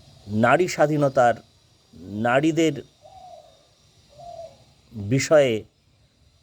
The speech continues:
মায়ের নানা ধরনের যে মতামত,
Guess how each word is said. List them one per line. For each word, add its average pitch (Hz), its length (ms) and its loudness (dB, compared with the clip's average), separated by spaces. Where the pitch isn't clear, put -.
মায়ের 120 480 0
নানা 123 440 0
ধরনের 135 460 -2
যে 101 240 -6
মতামত, 123 540 2